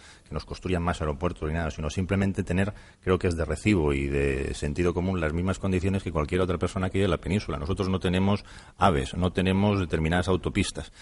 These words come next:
Nuestras autopistas son las autopistas aéreas o las autopistas marítimas. Entonces,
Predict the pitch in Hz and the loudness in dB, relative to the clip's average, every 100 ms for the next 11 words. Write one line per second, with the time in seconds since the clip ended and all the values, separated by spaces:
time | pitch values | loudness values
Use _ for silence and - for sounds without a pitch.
0 | - - - 82 80 78 80 110 - 117 | -20 -20 -8 -4 -2 -2 0 0 2 0
1 | - 110 - 90 101 - 104 113 104 104 | 2 0 2 0 0 0 0 0 0 0
2 | 104 110 101 87 85 78 78 90 117 95 | 0 0 -2 -2 -2 -4 -4 -4 -2 -2
3 | 80 110 85 69 69 - 82 92 82 107 | 0 0 -2 -10 -12 -14 -8 -6 -2 -4